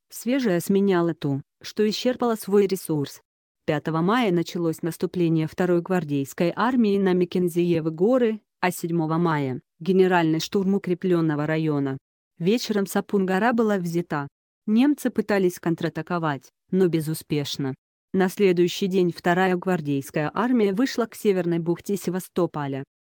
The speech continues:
Немецкий гарнизон оказался зажат в клещи. Девятого мая советские войска синхронно форсировали Северную бухту и атаковали по всему фронту.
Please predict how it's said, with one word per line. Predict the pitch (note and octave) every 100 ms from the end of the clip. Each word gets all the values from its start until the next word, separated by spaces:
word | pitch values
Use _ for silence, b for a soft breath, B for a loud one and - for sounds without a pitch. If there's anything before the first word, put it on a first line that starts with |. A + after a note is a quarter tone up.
| _
Немецкий | - F3+ F3+ E3 - F3+
гарнизон | F#3 F3+ F#3+ F3+ G3 F3
оказался | E3+ F#3 A#3 C4 A#3+
зажат | G#3 F#3+ F#3+
в | -
клещи. | - F#3 F3+ - C#3+ C3+ _ _ _ -
Девятого | F3 F#3+ F3 E3 D#3+
мая | F3+ F#3+ F#3
советские | F3 E3 D3+ D3+ - D#3+
войска | D3+ D#3+ - D3+
синхронно | C#3+ F3 F3 - F#3+ D#3 D#3
форсировали | E3 F#3 F3+ B3 A#3+ A3 G3+
Северную | F#3+ A3 F#3+ E3 D#3+ D#3
бухту | D#3 E3 - F3
и | -
атаковали | E3+ E3+ E3 E3+ E3 D3+
по | C#3+ D#3+
всему | - F#3+ F#3+
фронту. | F#3+ F#3 D3+ C#3+ C3+